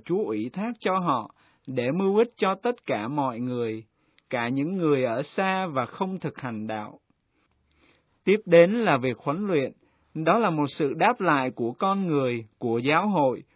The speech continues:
đối với hồng ân mà Chúa ban qua ơn gọi. Vấn đề ở đây là bảo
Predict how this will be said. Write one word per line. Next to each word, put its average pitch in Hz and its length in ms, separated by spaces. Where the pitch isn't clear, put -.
đối 170 200
với 240 180
hồng 151 260
ân 202 340
mà 139 200
Chúa 190 160
ban 185 300
qua 185 180
ơn 185 260
gọi. 120 280
Vấn 147 320
đề 143 200
ở 107 180
đây 170 300
là 131 240
bảo 110 260